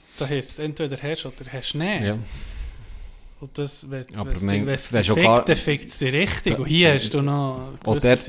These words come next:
Speaker 2: brauchst du ja wie
Speaker 1: Sicherheit.
Speaker 2: so ein bisschen, ähm, ein gewisses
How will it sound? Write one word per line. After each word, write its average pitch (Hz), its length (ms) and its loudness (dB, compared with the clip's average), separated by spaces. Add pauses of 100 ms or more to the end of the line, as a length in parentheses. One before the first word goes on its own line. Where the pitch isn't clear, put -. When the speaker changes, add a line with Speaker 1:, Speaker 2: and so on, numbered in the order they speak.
(100)
Speaker 2:
brauchst - 140 2
du 127 40 4
ja 120 60 6
wie 180 240 4
Speaker 1:
Sicherheit. 120 40 -2
Speaker 2:
so 117 180 2
ein 113 160 -2
bisschen, 110 260 0
ähm, 95 540 -4 (580)
ein - 100 -6 (100)
gewisses - 580 0